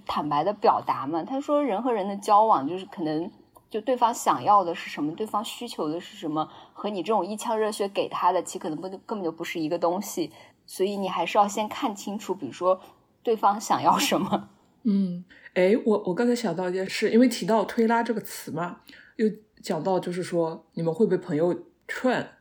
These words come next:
Speaker 2: 都有这种被劝的经历。概率上来说啊，假设有这么几种类型的人，一种是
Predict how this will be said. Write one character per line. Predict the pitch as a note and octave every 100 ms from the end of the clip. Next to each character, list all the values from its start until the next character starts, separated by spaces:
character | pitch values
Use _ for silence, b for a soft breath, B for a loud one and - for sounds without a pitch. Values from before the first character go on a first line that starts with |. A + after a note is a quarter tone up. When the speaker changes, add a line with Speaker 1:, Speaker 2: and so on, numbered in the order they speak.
| _
Speaker 2:
都 | - F3+
有 | C#3+
这 | G#3
种 | D3+
被 | - F#3+
劝 | - C#4
的 | G3+
经 | - D3+
历。 | D3 - B B B B -
概 | E4+
率 | B3+
上 | G#3+ G#3+
来 | D#3 C#3
说 | F#3 D#3+
啊， | D3+
假 | F3+
设 | - C4 A3+
有 | F#3+ E3+ C3
这 | A#3
么 | G3+ F3 - B B
几 | - F#3+
种 | F3+
类 | G3+
型 | F3 F3
的 | D#3+
人， | D#3+ B2+ A#3+
一 |
种 | G#3+ D3
是 | - G3+ E3+ E3